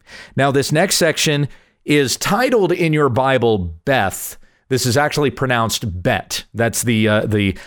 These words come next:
pronunciation of this Hebrew letter, verses nine through sixteen. How can a young man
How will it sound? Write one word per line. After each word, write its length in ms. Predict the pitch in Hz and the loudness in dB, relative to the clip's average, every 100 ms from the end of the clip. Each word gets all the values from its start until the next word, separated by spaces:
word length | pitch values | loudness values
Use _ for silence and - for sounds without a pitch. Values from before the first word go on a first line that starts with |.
| - - | -20 -4
pronunciation 840 | 139 165 170 165 147 147 - 123 | 0 2 2 2 2 2 0 0
of 220 | - 131 | 0 0
this 220 | 104 110 - | 2 0 0
Hebrew 400 | 127 107 113 101 | 0 2 2 2
letter, 360 | 107 95 85 | 2 2 2
verses 420 | 82 147 127 101 | 2 0 0 0
nine 520 | 110 135 156 175 190 - | 2 2 2 2 2 0
through 340 | 131 135 135 | -2 2 2
sixteen. 760 | 131 - 107 - - 101 73 71 - _ _ _ _ _ _ _ - - - - | 2 0 -2 -4 -2 -2 -2 -8 -14 _ _ _ _ _ _ _ -20 -20 -20 -6
How 320 | 139 160 214 | 0 2 2
can 260 | 208 185 147 | 2 0 2
a 80 | |
young 400 | 131 113 156 175 | 2 2 2 2
man 440 | 139 101 90 90 | 2 2 2 0